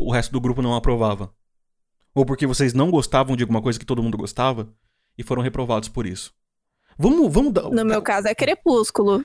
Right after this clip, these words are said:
Speaker 2: de longe, socialmente, socialmente julgada até hoje, mas tudo bem, galera.
Speaker 1: Sim, va-, vamos fuçar isso. Então,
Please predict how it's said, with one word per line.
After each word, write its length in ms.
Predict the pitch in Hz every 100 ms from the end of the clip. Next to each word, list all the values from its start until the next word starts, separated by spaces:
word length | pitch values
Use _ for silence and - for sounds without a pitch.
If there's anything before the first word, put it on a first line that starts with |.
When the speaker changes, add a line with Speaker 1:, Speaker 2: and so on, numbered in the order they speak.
| -
Speaker 2:
de 120 | 220
longe, 400 | 269 262 240 254
socialmente, 920 | - 233 - 285 262 240 247 - 311 - - - - -
socialmente 840 | 262 277 392 302 285 269 247 359
julgada 520 | 254 233 226 247 240
até 240 | - 269 233
hoje, 300 | 220 220 214
mas 200 | 214 -
tudo 240 | 220 226
bem, 240 | 220 220 202
galera. 480 | 202 208 190 226 - _
Speaker 1:
Sim, 180 | - -
va-, 200 | 139 233
vamos 300 | 180 294 320
fuçar 300 | 240 - 135
isso. 180 | 123 147
Então, 380 | 151 208 220